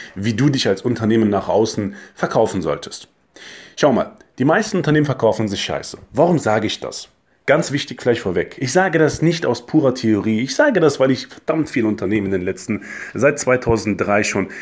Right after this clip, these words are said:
kennengelernt habe. Und ich kann dir, <laughs> ich kann dir das schwören, sogar <laughs> eidesstaatlich,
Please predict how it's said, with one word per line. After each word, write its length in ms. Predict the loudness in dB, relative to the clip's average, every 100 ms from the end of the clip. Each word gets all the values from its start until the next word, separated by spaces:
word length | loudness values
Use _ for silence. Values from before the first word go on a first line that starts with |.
| -18 -6
kennengelernt 640 | -2 0 0 -4 -8 -10
habe. 300 | -10 -10 -10 -16 -20 -20 -20 -8
Und 260 | 0 2 2
ich 120 | -2 0
kann 180 | 2
dir, 400 | 4 4 2 -2 -14 _ -20 _ 0
<laughs> 520 | 4 4 2 -4 -8
ich 160 | -6 -2
kann 180 | 2
dir 100 | 4
das 240 | 4 4 -2 -4
schwören, 720 | 0 2 4 6 6 6 4
sogar 400 | 4 4 4 2 -4 -6 -10
<laughs> 140 | -4
eidesstaatlich, 1000 | 0 0 0 -4 -2 0 0 2 0 0